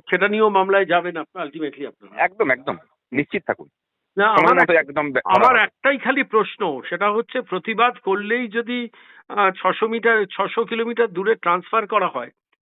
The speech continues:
Speaker 1: তাহলে সাধারণ মানুষের মধ্যে প্রতিবাদী সত্তাটাই তো চলে যাবে। সুবীরবাবুর পেছনে সংগ্রামী যৌথ মঞ্চ আছেন বা সুদীপচন্দ্রর লড়াইয়ে সংগ্রামী যৌথ মঞ্চ আছে, কিন্তু সাধারণ মানুষ,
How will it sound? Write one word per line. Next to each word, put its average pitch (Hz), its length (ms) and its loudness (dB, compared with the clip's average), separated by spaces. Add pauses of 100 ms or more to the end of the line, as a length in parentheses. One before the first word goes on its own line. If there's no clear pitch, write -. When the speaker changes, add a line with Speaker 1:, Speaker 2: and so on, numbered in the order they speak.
(260)
Speaker 1:
তাহলে 247 180 0
সাধারণ 247 440 0
মানুষের 240 380 0
মধ্যে 254 240 -4
প্রতিবাদী 233 440 -2
সত্তাটাই 262 500 -6
তো 262 140 -6
চলে 190 220 0
যাবে। 135 180 -2
সুবীরবাবুর 214 540 -2
পেছনে 214 380 -6
সংগ্রামী 202 380 -2
যৌথ 190 240 0
মঞ্চ 180 360 -4
আছেন 160 320 -4
বা 175 140 -2 (420)
সুদীপচন্দ্রর 220 760 0
লড়াইয়ে 214 520 0
সংগ্রামী 196 440 -4
যৌথ 180 260 -2
মঞ্চ 175 340 -4
আছে, 135 200 -8
কিন্তু 208 200 -6
সাধারণ 196 420 0
মানুষ, 143 360 -2